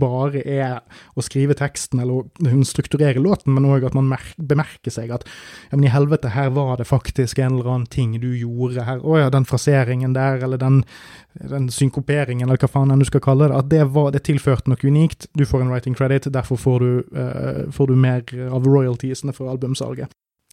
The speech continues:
Men det vet vi ikke er tilfellet på åttitallet. Det er, det er jo ghost artists up the ass på så ekstremt mange album.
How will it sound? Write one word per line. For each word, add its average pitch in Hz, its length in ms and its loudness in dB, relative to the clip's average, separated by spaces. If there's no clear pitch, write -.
Men 170 80 6
det 170 160 4
vet 196 400 2
vi 120 60 -2
ikke 123 220 -2
er 120 80 -6
tilfellet 135 340 0
på 131 80 -2
åttitallet. 131 400 -2
Det 131 100 0
er, 131 260 -2
det 127 160 -2
er 127 80 0
jo 123 420 -4
ghost 135 540 2
artists 131 640 -2
up - 160 -2
the 143 160 2
ass 131 380 -4
på 131 100 -4
så 127 140 -6
ekstremt 131 560 0
mange 127 240 0
album. 123 300 -6